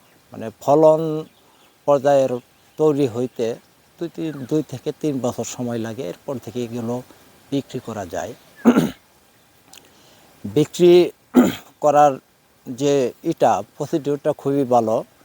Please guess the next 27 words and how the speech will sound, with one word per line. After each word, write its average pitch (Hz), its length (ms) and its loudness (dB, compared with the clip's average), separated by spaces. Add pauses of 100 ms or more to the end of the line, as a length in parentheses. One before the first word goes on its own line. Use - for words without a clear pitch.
(520)
বিক্রি 185 340 0
করার 185 340 4
পর 190 360 0 (260)
আমরা 151 320 0
যারা 151 460 4 (180)
চাষি, 131 480 2 (580)
তাদের 156 280 2 (380)
এই 202 360 2
বিক্রির 190 520 -2
পর 175 140 6
আর 156 120 6
কোনো 143 240 -4
ধরনের 135 240 -2
কোনো 127 180 -4
কাজ 135 280 -4
থাকে 92 220 -14
না। 80 180 -16 (280)
যারা, 135 380 -4 (540)
যে 139 120 0
সমস্ত 135 400 -6
ব্যাপারীরা 131 640 0
এই 127 540 -4 (260)
লেবুর 127 580 -4 (200)
ক্ষেতগুলো 123 580 -2 (560)
এক 156 300 2
বছরের 147 420 0
জন্য 156 400 0